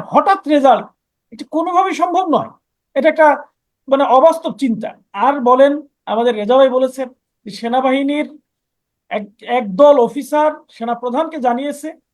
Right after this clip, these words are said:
এবং সেনাপ্রধানের পক্ষ থেকে এক ধরনের মেসেজ দেওয়া হয়েছে জনগণের পক্ষে তারা দাঁড়াবে।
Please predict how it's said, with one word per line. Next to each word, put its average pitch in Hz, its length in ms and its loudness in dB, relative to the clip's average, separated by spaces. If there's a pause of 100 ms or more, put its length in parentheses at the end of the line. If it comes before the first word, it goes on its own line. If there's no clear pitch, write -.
(380)
এবং 233 220 -2
সেনাপ্রধানের 262 600 0
পক্ষ 285 200 -2
থেকে 277 200 -6
এক 262 140 0
ধরনের 254 200 -4
মেসেজ 233 240 -6
দেওয়া 247 240 0
হয়েছে 226 220 -6
জনগণের 226 440 -2
পক্ষে 214 240 -8
তারা 202 160 0
দাঁড়াবে। 214 320 2